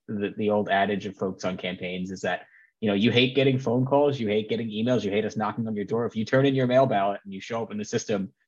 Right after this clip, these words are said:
we <laughs> won't bother you anymore." So it's easier to chase your voters. A-, and,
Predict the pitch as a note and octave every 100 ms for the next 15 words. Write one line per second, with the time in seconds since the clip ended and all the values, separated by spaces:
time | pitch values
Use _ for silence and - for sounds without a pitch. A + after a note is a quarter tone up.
0 | - B2+ A#2 C3+ A2 A2 B2 A2+ G2 F#2+
1 | F2 E2+ E2+ E2+ E2 - _ _ _ A2+
2 | G2 A2+ A#2 B2 A2+ - A2+ A2 G2 G#2+
3 | A2 F2 F2 - - G#2+ - C#3 C#3 C3+